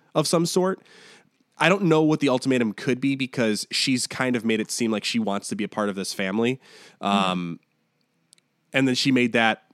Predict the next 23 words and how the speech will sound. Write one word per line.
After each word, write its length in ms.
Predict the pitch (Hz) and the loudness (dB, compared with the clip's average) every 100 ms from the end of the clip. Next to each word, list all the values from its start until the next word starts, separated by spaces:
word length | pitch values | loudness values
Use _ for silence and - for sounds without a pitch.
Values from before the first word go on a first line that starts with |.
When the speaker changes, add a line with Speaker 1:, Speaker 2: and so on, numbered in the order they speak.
| _ _ _ | _ _ _
Speaker 1:
uh, 440 | 113 101 98 92 - | -2 0 0 -2 -2
that 160 | 120 117 | -4 0
nice 260 | 113 107 | -2 -2
gesture 440 | - 107 - 120 104 | -2 -4 -2 -2 0
with, 340 | 98 - - | -2 -4 -8
with 300 | 104 95 - | -6 -6 -10
Meredith 500 | 104 110 104 98 95 | -4 0 0 0 -2
and 200 | 101 98 | -4 -2
Doc 340 | 98 92 90 | -2 -2 -4
and, 180 | 98 95 - | -6 -6 -6
and 120 | 95 | -6
the 80 | 80 | -6
x-rays. 640 | - - 110 107 107 - - - - - | -6 -4 0 0 -2 -6 -12 -20 -20 -10
So 420 | - 147 131 127 - | -2 2 2 2 2
I 80 | |
don't 140 | 180 151 | 4 4
know, 120 | 120 | 4
but 120 | 135 | 4
I, 160 | 139 143 | 2 2
I 20 | |
think 140 | 160 | 2
next 240 | 151 151 170 | 2 2 0
episode 560 | 160 165 170 160 156 | -2 0 2 2 0